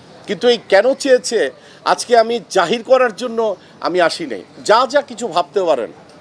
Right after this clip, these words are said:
যা কিছু আপনারা ভাবতে পারেন, কিন্তু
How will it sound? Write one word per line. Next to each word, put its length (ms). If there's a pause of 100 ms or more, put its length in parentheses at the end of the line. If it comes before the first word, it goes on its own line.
(720)
যা 300 (140)
কিছু 260
আপনারা 280
ভাবতে 320
পারেন, 260 (480)
কিন্তু 200